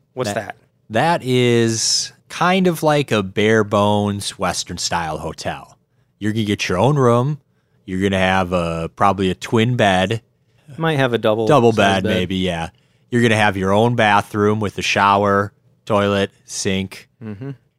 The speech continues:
Speaker 2: And that's gonna be, like, fifty to a hundred dollars a night. There's also rooms available with two beds.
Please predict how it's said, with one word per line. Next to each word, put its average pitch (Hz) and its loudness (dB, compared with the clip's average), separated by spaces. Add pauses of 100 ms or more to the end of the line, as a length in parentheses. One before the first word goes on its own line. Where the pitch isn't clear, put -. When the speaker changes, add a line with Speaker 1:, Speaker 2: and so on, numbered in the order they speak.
Speaker 2:
And 135 -4
that's 143 2
gonna 131 2
be, 113 4
like, 95 -2
fifty 104 0
to 104 -4
a 90 0
hundred 92 -4
dollars 87 -4
a 95 -8
night. 80 -10 (320)
There's 110 -4
also 127 2
rooms 113 0
available 95 -2
with 90 -6
two 117 -2
beds. 131 -4